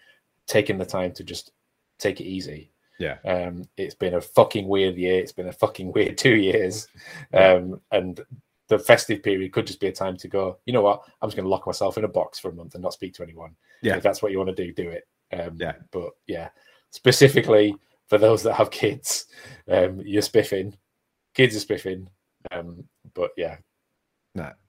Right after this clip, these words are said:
Speaker 2: that's, that's a good
Speaker 1: Take
Speaker 2: shout.
Speaker 1: it easy this festive period.
Speaker 2: And I think that, uh, that's quite a good, uh, segue into welcoming in the, uh, the latest fellow fool,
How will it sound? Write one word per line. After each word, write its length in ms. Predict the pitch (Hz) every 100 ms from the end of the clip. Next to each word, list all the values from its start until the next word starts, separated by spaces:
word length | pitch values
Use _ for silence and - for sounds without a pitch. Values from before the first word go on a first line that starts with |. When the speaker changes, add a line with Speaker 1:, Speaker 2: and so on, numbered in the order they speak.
| -
Speaker 2:
that's, 300 | 104 90 - 117
that's 180 | 123 117
a 40 | 110
good 200 | 120 -
Speaker 1:
Take 60 | 120
Speaker 2:
shout. 120 | 98 92
Speaker 1:
it 60 |
easy 280 | 98 90 87
this 160 | 90 -
festive 380 | 90 - 82 -
period. 500 | - 85 76 - - _ _ _ _ - - -
Speaker 2:
And 280 | 117 107 110 -
I 80 | 123
think 240 | 123 120 104
that, 360 | 113 - - -
uh, 500 | 110 104 98 98 92 -
that's 300 | 110 110 - -
quite 240 | - 104 95
a 60 |
good, 360 | 90 107 92 76 _ _ _ _ _ _ -
uh, 540 | 98 92 90 90 87 82 _ _ _ _
segue 580 | - - 104 95 87 87
into 540 | 98 92 - 92 90 90 _ _ _ 98
welcoming 440 | 110 107 110 101
in 360 | 98 92 92 87 _ _ _ -
the, 500 | 92 90 90 85 80 _ _ _
uh, 260 | 95 90 90
the 100 | 104
latest 640 | 107 120 104 92 - - -
fellow 400 | 117 95 90 92
fool, 500 | - 135 95 87